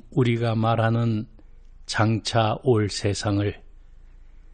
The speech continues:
천사들의 지배 아래에 두신 것이 아닙니다. 어떤 이가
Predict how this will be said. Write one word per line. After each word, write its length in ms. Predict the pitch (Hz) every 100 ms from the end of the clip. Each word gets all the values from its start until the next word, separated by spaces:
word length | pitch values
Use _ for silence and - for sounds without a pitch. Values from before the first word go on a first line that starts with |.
| - -
천사들의 800 | - 151 143 143 147 151 156 147
지배 380 | - 135 135 143
아래에 440 | 135 123 127 123 120
두신 360 | - 143 - 147
것이 320 | 147 139 165
아닙니다. 560 | 117 92 87 87 - - - - - - - - - - - - - - - - - - - -
어떤 320 | 123 - 127 120
이가 540 | 117 120 120 110